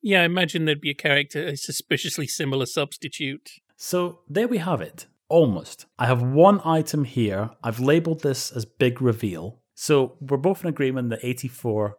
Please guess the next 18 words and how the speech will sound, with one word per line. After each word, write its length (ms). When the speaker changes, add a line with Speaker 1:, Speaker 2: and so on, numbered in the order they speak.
Speaker 2:
Christmas, 680
it's 180
pretty 280
good, 180
isn't 240
it? 120
How 300
different 720
it 140
could 160
have 160
been, 260
though. 200
Now, 140
I 20
have 160
to 100
admit 380